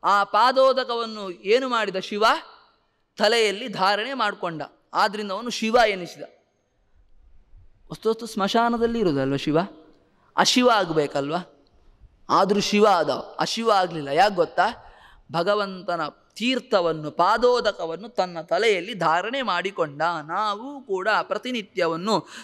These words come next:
ತೀರ್ಥ ಪ್ರಾಶನ ಮಾಡಿದ ಮೇಲೆ ತೀರ್ಥವನ್ನು ತಲೆಯಲ್ಲಿ ಧಾರಣೆ ಮಾಡ್ಕೊಳ್ಬೇಕು. ಭಗವಂತನ ಪಾದೋದಕವನ್ನು ತಲೆಯಲ್ಲಿ ಧಾರಣೆ ಮಾಡ್ಕೊಂಡ್ರೆ ನಾವು ಕೂಡ ಶಿವ ಆಗ್ತೇವೆ. ಶಿವ ಅಂದ್ರೆ ಐಕ್ಯ ಹೊಂದುದಲ್ಲ, ಶಿವ. ನಾವು ಕೂಡ ಮಂಗಲಪ್ರದರಾಗ್ತೇವೆ. ಶಿವ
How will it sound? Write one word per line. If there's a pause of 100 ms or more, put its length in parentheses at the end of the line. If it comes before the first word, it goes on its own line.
ತೀರ್ಥ
ಪ್ರಾಶನ
ಮಾಡಿದ
ಮೇಲೆ
ತೀರ್ಥವನ್ನು
ತಲೆಯಲ್ಲಿ
ಧಾರಣೆ
ಮಾಡ್ಕೊಳ್ಬೇಕು.
ಭಗವಂತನ
ಪಾದೋದಕವನ್ನು
ತಲೆಯಲ್ಲಿ
ಧಾರಣೆ
ಮಾಡ್ಕೊಂಡ್ರೆ (180)
ನಾವು
ಕೂಡ
ಶಿವ
ಆಗ್ತೇವೆ.
ಶಿವ (160)
ಅಂದ್ರೆ (280)
ಐಕ್ಯ
ಹೊಂದುದಲ್ಲ,
ಶಿವ. (300)
ನಾವು
ಕೂಡ
ಮಂಗಲಪ್ರದರಾಗ್ತೇವೆ. (240)
ಶಿವ